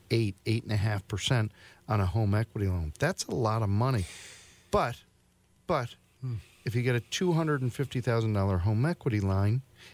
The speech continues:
Speaker 1: and you don't use it, you don't get charged that rate, right? You only
Speaker 2: Right.
Speaker 1: get used for what you borrow.
Speaker 2: Right.
Speaker 1: So a lot of people are getting the home equity loans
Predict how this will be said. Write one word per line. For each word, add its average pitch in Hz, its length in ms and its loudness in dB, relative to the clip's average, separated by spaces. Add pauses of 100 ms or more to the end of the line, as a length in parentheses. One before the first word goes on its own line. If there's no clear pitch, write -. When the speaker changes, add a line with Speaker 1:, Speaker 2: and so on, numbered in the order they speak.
(120)
Speaker 1:
and 113 120 2
you 110 60 2
don't 139 240 -2
use 156 300 0
it, 135 120 0 (160)
you 131 100 -4
don't 156 160 0
get 151 160 -2
charged 131 360 -2
that 120 180 0
rate, 135 320 0
right? 110 260 -4
You 131 120 0
only 131 120 4
Speaker 2:
Right. 160 180 0
Speaker 1:
get 160 200 -6
used 131 400 -4
for 127 120 -4
what 110 360 -2
you 110 60 -2
borrow. 95 600 -2
Speaker 2:
Right. 127 260 0 (120)
Speaker 1:
So 127 200 -2
a - 20 2
lot 110 260 0
of 135 100 -6
people 127 260 -2
are 98 60 0
getting 107 280 0
the 135 80 2
home 120 220 2
equity 107 340 -2
loans 104 360 2